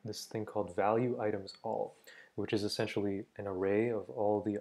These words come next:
items in the catalog. There is a simple variable here called underscore value items all, but we sort of treat that as private, or, like, don't try to avoid touching that directly,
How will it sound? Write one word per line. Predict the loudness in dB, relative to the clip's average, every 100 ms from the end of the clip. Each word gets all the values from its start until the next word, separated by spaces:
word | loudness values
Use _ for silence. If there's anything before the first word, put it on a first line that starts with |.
| -6
items | -8 -8 -12
in | -14
the |
catalog. | -6 2 4 4 0 -2 2
There | 6 8
is | 6 2 -10 _ _ _ _ _ _
a | -8
simple | 2 4 6
variable | 8 6 6 0
here | -2 -4 -4 -10
called | -6 -4 -4 -2
underscore | 2 2 2 0 4
value | 4 4 2
items | 0 -2 -2
all, | -2 0
but | 0 2
we | 2
sort | 4 4
of | 4
treat | 2 2 4
that | 2 2 2
as | -2 -2
private, | -4 0 4 6 6 4
or, | 0
like, | -2 0
don't | 2 2 0 -8
try | 0 6
to |
avoid | 6 6 4 4
touching | 0 0 -2
that | -2
directly, | 0 2 2 4 2 2